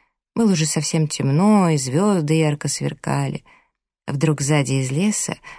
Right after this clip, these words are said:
донесся протяжный вой, звучавший все громче и громче в тишине ночи. Это были волки, видимо, целая стая.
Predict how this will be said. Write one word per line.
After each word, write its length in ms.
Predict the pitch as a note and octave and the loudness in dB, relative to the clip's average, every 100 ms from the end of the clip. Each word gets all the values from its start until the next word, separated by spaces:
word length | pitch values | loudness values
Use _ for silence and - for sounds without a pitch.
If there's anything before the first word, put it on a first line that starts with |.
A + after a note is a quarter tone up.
| - | 0
донесся 460 | D3 D3+ E3 - | 2 4 2 -2
протяжный 600 | D3+ D3+ D3+ D#3+ D3 E3 | -2 -2 -2 -2 0 0
вой, 400 | E3+ D3+ C3+ D3 - - - | 0 -2 -2 -6 -10 -12 -4
звучавший 640 | D3 D3 D#3 D#3+ - D3 | 0 0 0 -2 -2 -4
все 200 | - C#3 | -4 -4
громче 460 | D3 D#3 D3 - | 0 0 0 -4
и 20 | C3 | -4
громче 580 | A#2+ C#3+ F#3+ F3+ - | -2 0 2 0 -2
в 80 | C#3+ | -6
тишине 480 | - C3+ - C3+ D3 | -6 -6 -4 -2 -2
ночи. 500 | C3 B2+ - - - - - _ _ _ _ _ | -2 -4 -6 -10 -14 -20 -20 _ _ _ _ _
Это 200 | A3 A#3 | -4 2
были 200 | A3+ A3+ | 4 4
волки, 540 | G3+ A3+ F#3+ D3 - | 2 2 2 -2 -8
видимо, 540 | D3+ C3 D3 D#3+ F3 E3 | -8 -4 -2 0 0 0
целая 400 | - D#3+ F3 D#3+ | -2 -2 -2 -2
стая. 560 | - - D#3 E3+ - | -4 -4 -4 -4 -10